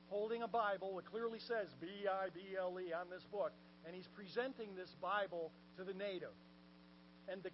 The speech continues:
caption underneath is something to the effect of, "Golly, that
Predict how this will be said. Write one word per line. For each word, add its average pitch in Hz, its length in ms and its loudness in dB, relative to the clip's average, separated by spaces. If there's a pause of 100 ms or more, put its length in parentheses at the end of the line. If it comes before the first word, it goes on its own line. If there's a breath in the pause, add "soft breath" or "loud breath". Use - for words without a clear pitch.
caption 214 560 0 (160)
underneath 190 560 -4 (160)
is 151 320 -2 (480)
something 190 320 -4
to 185 100 -6
the 160 140 -6
effect 151 240 -4
of, 143 160 -4 (640)
"Golly, 127 440 -4 (520)
that 151 160 -6